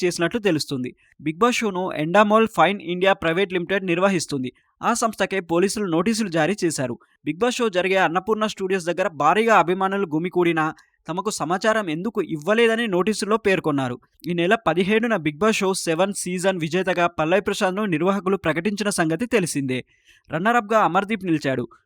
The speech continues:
షో అనంతరం కంటెస్టెంట్లు బయటకు వచ్చిన సమయంలో విధ్వంసకాండ జరిగింది. కొంతమంది అభిమానులు ఆర్టీసీ బస్సులను, ప్రైవేట్ వాహనాలను ధ్వంసం చేశారు. ఘటనా సమయంలో రాళ్ల దాడి జరుగుతుండడంతో అక్కడి నుంచి ప్రశాంత్ను వెళ్లిపోవాలని పోలీసులు కోరినా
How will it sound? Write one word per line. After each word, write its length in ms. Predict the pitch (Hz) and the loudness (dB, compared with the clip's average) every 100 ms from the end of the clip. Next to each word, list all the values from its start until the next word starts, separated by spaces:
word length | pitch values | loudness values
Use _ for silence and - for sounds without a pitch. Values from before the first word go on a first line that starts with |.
| _ | _
షో 240 | - - 214 | -20 0 2
అనంతరం 440 | 240 214 202 196 | 4 0 0 -2
కంటెస్టెంట్లు 560 | 196 165 214 208 202 202 | 0 0 0 -2 -4 -2
బయటకు 380 | 160 170 202 202 | 0 0 0 0
వచ్చిన 220 | 196 196 | -2 -4
సమయంలో 520 | 180 165 165 156 165 | -2 0 0 0 0
విధ్వంసకాండ 800 | 160 139 131 202 214 220 170 160 | 0 -4 0 0 0 0 0 0
జరిగింది. 480 | 202 170 131 123 127 _ _ | 2 2 0 -4 -6 _ _
కొంతమంది 560 | 147 170 175 160 180 226 | -10 -4 -2 -2 -2 2
అభిమానులు 760 | 180 185 185 180 170 165 170 - _ | 2 2 2 2 2 0 -2 -6 _
ఆర్టీసీ 360 | 139 160 226 240 | -6 -4 -4 -2
బస్సులను, 500 | 185 185 175 165 160 | 0 0 0 0 -2
ప్రైవేట్ 400 | 170 139 156 214 | -4 -4 0 0
వాహనాలను 580 | 190 175 180 165 147 147 | 2 2 2 0 0 -2
ధ్వంసం 440 | 190 185 185 180 139 | -2 -2 0 -2 -2
చేశారు. 320 | 131 131 123 135 | -4 -6 -8 -6
ఘటనా 300 | 143 190 233 | -4 0 0
సమయంలో 560 | 220 190 170 165 170 | 0 0 0 0 0
రాళ్ల 320 | 165 139 165 | 0 -2 0
దాడి 240 | 190 185 185 | 2 2 2
జరుగుతుండడంతో 1000 | 156 147 190 196 180 180 175 156 151 151 - _ - | 0 2 2 2 2 2 2 0 0 0 -4 _ -12
అక్కడి 240 | 151 190 | -2 0
నుంచి 240 | 175 185 - | 0 -2 -2
ప్రశాంత్ను 440 | 180 175 196 214 | -2 2 0 0
వెళ్లిపోవాలని 640 | 156 147 202 196 190 185 185 | -2 0 0 2 2 2 -2
పోలీసులు 460 | 143 160 202 196 | -2 0 0 -2
కోరినా 480 | 175 165 156 147 156 | 0 0 2 0 -2